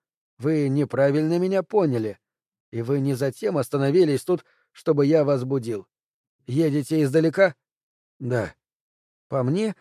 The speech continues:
если человек хочет отдохнуть, он должен отдыхать. Если вы хотите войти, милости прошу». «Я,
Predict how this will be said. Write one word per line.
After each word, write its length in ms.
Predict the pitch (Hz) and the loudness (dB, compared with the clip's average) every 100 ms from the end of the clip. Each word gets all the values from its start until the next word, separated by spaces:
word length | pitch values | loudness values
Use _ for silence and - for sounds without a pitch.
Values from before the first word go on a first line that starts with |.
| _ _ _ | _ _ _
если 400 | - 190 196 156 | -8 -4 -2 0
человек 440 | 135 147 135 180 143 | 0 2 4 2 2
хочет 300 | 160 143 139 | 0 0 -2
отдохнуть, 560 | 123 123 - 185 220 _ _ _ - | 0 -2 -2 -6 -6 _ _ _ -2
он 280 | 233 180 123 | 0 2 2
должен 400 | 170 170 127 135 | 4 4 2 -2
отдыхать. 580 | 117 113 - 82 - _ _ _ _ _ | -2 -4 -8 -12 -14 _ _ _ _ _
Если 340 | 113 139 131 135 | -4 -4 0 0
вы 120 | 131 | 0
хотите 400 | 143 127 143 143 | -2 -4 -2 0
войти, 460 | 127 120 - 196 - _ _ - | 2 0 -2 -8 -8 _ _ -12
милости 520 | 113 151 208 - 233 | -6 -4 -4 -8 -12
прошу». 540 | 202 208 160 - 160 _ _ _ _ _ _ _ | -8 -8 -6 -8 -8 _ _ _ _ _ _ _
«Я, 260 | 120 127 | -4 -4